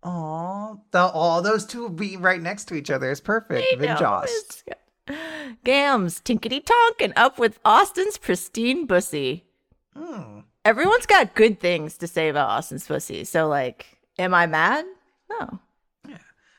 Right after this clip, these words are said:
Speaker 1: Man, my other patronees are gonna be really confused.
Speaker 2: Fraser McBean.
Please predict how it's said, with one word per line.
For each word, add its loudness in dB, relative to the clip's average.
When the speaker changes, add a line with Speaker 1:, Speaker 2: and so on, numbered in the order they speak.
Speaker 1:
Man, 0
my 0
other 0
patronees -6
are -10
gonna -10
be -14
really -10
confused. -18
Speaker 2:
Fraser -4
McBean. -6